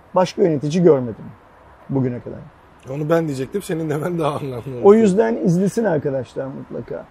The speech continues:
Speaker 1: Ben gerçekten, e, çok keyif aldığım konuşmalardan birisi oldu. Bu kadarını söyleyeyim. Bu benim Cem Bey'le aynı mekanda üçüncü buluşma, bulunmam. Bak,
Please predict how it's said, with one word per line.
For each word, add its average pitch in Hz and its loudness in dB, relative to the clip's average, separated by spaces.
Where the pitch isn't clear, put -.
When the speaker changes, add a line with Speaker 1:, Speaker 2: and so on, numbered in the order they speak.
Speaker 1:
Ben 180 4
gerçekten, 208 2
e, 165 -2
çok 220 2
keyif 202 2
aldığım 170 2
konuşmalardan 160 0
birisi 151 2
oldu. 117 2
Bu 160 0
kadarını 156 4
söyleyeyim. 131 -6
Bu 180 4
benim 220 6
Cem 226 4
Bey'le 233 4
aynı 240 4
mekanda 233 0
üçüncü 220 4
buluşma, 143 0
bulunmam. 131 -2
Bak, 135 -2